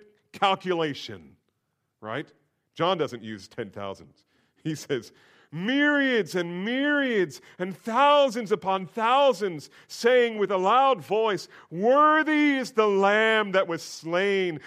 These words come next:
to receive power and riches and wisdom and might and honor and glory and blessing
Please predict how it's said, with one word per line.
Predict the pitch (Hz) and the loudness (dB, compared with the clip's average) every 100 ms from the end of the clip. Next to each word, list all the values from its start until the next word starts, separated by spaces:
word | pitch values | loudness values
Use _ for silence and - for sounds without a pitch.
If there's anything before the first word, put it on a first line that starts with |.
| - - | -18 -10
to | 214 | -6
receive | 208 - - 247 269 262 226 - | -4 -6 -8 -4 -2 -2 -4 -8
power | 190 262 277 277 247 196 - - | -4 0 2 2 2 0 -6 -6
and | 185 180 175 | -4 -4 -4
riches | 247 226 - 247 175 | -4 -4 -6 -8 -6
and | 180 175 160 | -8 -8 -6
wisdom | 214 269 233 202 208 | -4 -4 -4 -6 -8
and | 175 160 160 | -8 -10 -8
might | 175 233 269 208 - - | -2 0 0 -4 -12 -10
and | 185 190 - | -8 -6 -2
honor | 233 294 302 - | 2 4 2 0
and | 180 156 | -10 -6
glory | 175 220 269 277 262 233 - - | 0 2 2 2 -2 -6 -10 -10
and | 185 151 | -10 -6
blessing | 170 208 254 - 262 220 180 | -4 -2 -2 -4 -6 -4 -6